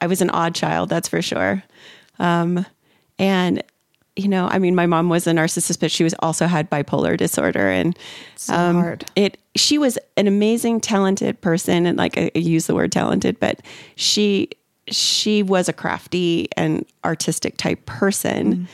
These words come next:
Speaker 2: Mm.
Speaker 1: Um, yet she never still, she could never still get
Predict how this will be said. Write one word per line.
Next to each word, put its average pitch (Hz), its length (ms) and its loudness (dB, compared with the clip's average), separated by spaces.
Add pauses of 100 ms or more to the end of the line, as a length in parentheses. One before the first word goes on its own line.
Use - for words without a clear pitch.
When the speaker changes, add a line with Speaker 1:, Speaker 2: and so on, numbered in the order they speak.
(360)
Speaker 2:
Mm. 185 60 0
Speaker 1:
Um, 175 420 0 (800)
yet 190 320 0
she - 280 0
never 185 380 2
still, - 480 -2
she - 200 -4
could - 160 -4
never 190 260 2
still 170 300 -4
get - 280 -4